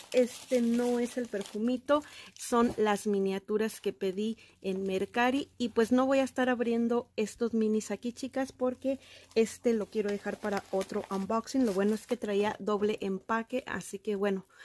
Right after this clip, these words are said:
va a quedar para el siguiente unboxing de miniaturas. Así que pues bueno, ni hablar, vamos rapidísimo a abrir el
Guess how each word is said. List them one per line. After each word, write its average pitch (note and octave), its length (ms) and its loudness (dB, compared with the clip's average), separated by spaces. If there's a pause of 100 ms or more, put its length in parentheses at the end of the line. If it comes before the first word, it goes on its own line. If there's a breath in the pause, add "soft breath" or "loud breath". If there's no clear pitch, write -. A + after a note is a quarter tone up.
(180 loud breath)
va G3+ 60 -4
a G3 40 -10
quedar G#3 360 -4 (120)
para F#3+ 280 -6 (100)
el G3+ 140 2
siguiente G#3 760 0
unboxing G3 520 -4
de G3 120 -4
miniaturas. F#3+ 680 -2 (280 loud breath)
Así G#3+ 280 0
que B3 120 2
pues A3 260 0
bueno, C#4 340 2
ni A3+ 180 4
hablar, A3+ 380 4
vamos A#3+ 520 2
rapidísimo A3+ 880 -2
a G3+ 100 -2
abrir G#3+ 460 -2
el G3+ 240 -2